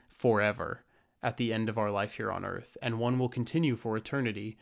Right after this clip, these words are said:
and that could be a very good eternity or a very bad eternity. And that's something I think we need to be thinking about during this time.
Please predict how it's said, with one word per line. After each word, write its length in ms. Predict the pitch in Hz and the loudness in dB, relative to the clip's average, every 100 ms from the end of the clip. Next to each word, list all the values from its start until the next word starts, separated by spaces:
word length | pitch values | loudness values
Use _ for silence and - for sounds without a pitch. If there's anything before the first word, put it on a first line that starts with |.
| - - | -16 -4
and 100 | 110 | -2
that 140 | 107 | -2
could 100 | 117 | -2
be 140 | 113 110 | -2 0
a 40 | |
very 220 | 117 117 | 2 2
good 180 | 113 120 | 2 2
eternity 520 | 156 180 196 202 220 | 6 6 6 6 6
or 160 | 170 120 | 6 6
a 40 | |
very 200 | 113 131 | 6 4
bad 200 | 139 151 | 6 6
eternity. 600 | 131 - 98 82 85 123 - - - - | 4 0 -6 -6 -6 -8 -14 -20 -20 -8
And 100 | 123 | 0
that's 140 | 123 123 | 0 2
something 320 | 131 123 117 | 0 2 0
I 80 | 107 | 0
think 220 | 120 107 | 0 -2
we 100 | 113 | 0
need 180 | 107 107 | -2 -4
to 80 | 117 | -6
be 340 | 110 107 110 - _ - | -4 -4 -6 -14 _ 0
thinking 300 | 131 120 107 | 2 2 -4
about 420 | 101 85 92 - | -4 -4 -4 -6
during 260 | 120 107 98 | -2 0 -2
this 160 | 107 | -4
time. 360 | - - - | -4 -4 -4